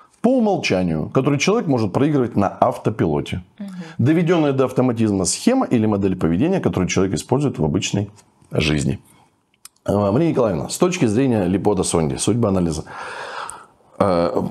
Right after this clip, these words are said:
Speaker 1: про таблетки китайские не будем говорить.
Speaker 2: <laughs>
Speaker 1: Про информационный зародыш не будем <laughs> говорить. Про паттерны. Что это такое?
Speaker 2: Ну, Сонди про китайские таблетки ничего не писал,
Speaker 1: Да.
Speaker 2: да, поэтому не будем говорить. Ну, а, дело в том, что с точки зрения судьбоанализа есть такое понятие, как программная судьба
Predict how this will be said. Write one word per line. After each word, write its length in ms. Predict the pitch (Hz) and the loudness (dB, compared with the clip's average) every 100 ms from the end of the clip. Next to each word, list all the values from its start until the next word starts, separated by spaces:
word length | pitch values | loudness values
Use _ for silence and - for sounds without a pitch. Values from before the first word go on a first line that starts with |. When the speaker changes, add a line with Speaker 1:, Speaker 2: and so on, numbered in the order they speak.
| - | 0
Speaker 1:
про 160 | 123 | 0
таблетки 480 | 123 139 160 247 202 | 2 0 0 0 0
китайские 540 | 156 151 135 110 - 110 | 0 2 0 -2 -2 0
не 120 | 131 | 2
будем 320 | 151 143 113 | 2 2 2
говорить. 460 | 101 101 95 85 - | 0 0 0 -4 0
Speaker 2:
<laughs> 20 | |
Speaker 1:
Про 160 | 123 | 2
информационный 640 | 160 165 180 185 190 196 190 | 2 2 0 0 0 2 2
зародыш 540 | 160 170 208 165 - | 2 2 0 -2 -2
не 160 | 139 151 | 0 2
будем 420 | 175 185 120 147 | 2 0 2 0
<laughs> 140 | 151 | 2
говорить. 440 | - 160 147 143 - - - - 165 - | 2 2 0 -2 -4 -12 -10 -10 -8 0
Про 140 | 160 | 0
паттерны. 580 | 180 190 170 - 104 107 | 2 0 0 0 0 0
Что 340 | - - 220 - | -2 0 0 0
это 220 | 143 127 | -2 0
такое? 500 | - - 85 71 82 - - _ | -2 0 -2 -2 -6 -14 -20 _
Speaker 2:
Ну, 160 | 233 226 | -16 -14
Сонди 420 | - 226 202 185 | -8 -6 -6 -8
про 260 | 190 - 202 | -8 -6 -6
китайские 480 | 196 208 214 - 220 | -6 -6 -6 -6 -4
таблетки 420 | 226 208 233 233 | -2 -4 -4 -4
ничего 380 | 220 220 233 214 | -4 -4 -4 -2
не 120 | 214 | -2
писал, 360 | 220 214 269 262 | 0 0 0 0
Speaker 1:
Да. 100 | 185 | -4
Speaker 2:
да, 40 | |
поэтому 300 | 185 180 180 | -4 -6 -6
не 100 | 190 | -6
будем 240 | 190 190 185 | -8 -8 -8
говорить. 300 | 175 170 170 - - - | -8 -8 -10 -16 -20 -6
Ну, 240 | 359 330 - | -4 -4 -4
а, 300 | 220 226 214 | -2 -2 -2
дело 220 | 247 269 | -4 -4
в 60 | 269 | -6
том, 140 | 415 | -14
что 160 | - 233 | -12 -14
с 20 | |
точки 260 | - 226 240 | -12 -10 -8
зрения 400 | 226 254 233 202 | -6 -6 -6 -6
судьбоанализа 960 | 202 202 202 208 240 262 196 180 175 156 | -8 -6 -4 -4 -4 -4 -6 -4 -4 -4
есть 220 | 180 196 | -6 -10
такое 220 | 190 202 | -6 -6
понятие, 560 | 190 202 214 208 202 170 | -4 -6 -4 -6 -4 -6
как 240 | 170 170 | -6 -10
программная 580 | - 175 185 165 165 160 | -6 -4 -4 -4 -6 -8
судьба 460 | - 196 180 170 | -8 -10 -6 -8